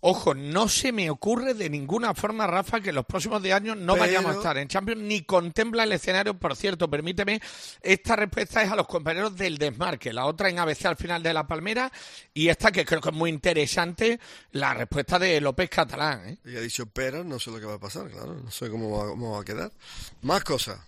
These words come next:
Speaker 1: Más cosas, vamos, ¿te acuerdas aquella frase que dijo también López Catalán de, bueno, "le digo a mis amigos del Sevilla que se vayan preparando"? ¿Te acuerdas, no?
Speaker 2: Sí.
Speaker 1: Que la dijo hace muchos años. Después de eso el Sevilla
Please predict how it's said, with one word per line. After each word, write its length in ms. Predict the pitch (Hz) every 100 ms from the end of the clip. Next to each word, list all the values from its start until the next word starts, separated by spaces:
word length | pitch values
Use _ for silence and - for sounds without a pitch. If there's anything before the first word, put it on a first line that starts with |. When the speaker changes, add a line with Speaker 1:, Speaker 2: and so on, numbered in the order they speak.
| - - - _
Speaker 1:
Más 240 | 143 170 -
cosas, 480 | - 226 - 160
vamos, 500 | 120 165 202 214 208
¿te 100 | -
acuerdas 440 | 165 - 202 208 220
aquella 340 | 202 208 196
frase 500 | - 202 196 - 180
que 140 | 165 175
dijo 300 | 190 - 175
también 300 | 170 185 185
López 260 | 180 175
Catalán 580 | - 170 160 165 170 170
de, 300 | 165 156 147 - - - - -
bueno, 240 | 202 196
"le 280 | 170 170 165
digo 300 | 165 208 220
a 60 | 220
mis 160 | 214
amigos 420 | 180 175 202 220
del 300 | 185 208 175
Sevilla 340 | - 170 208 214
que 140 | 202
se 100 | 170
vayan 240 | 170 175 156
preparando"? 540 | 160 139 135 98 90 -
¿Te 100 | 107
acuerdas, 400 | 135 170 127 113
no? 120 | 156
Speaker 2:
Sí. 80 | 131 117
Speaker 1:
Que 60 | 85
la 100 | 123
dijo 320 | 151 175 165
hace 400 | 156 - 175 156 - - -
muchos 360 | 160 156 160 139
años. 420 | 196 185 180 165
Después 340 | 131 - 160
de 220 | 160 170
eso 180 | 170 -
el 140 | 156 143
Sevilla 520 | 151 156 165 170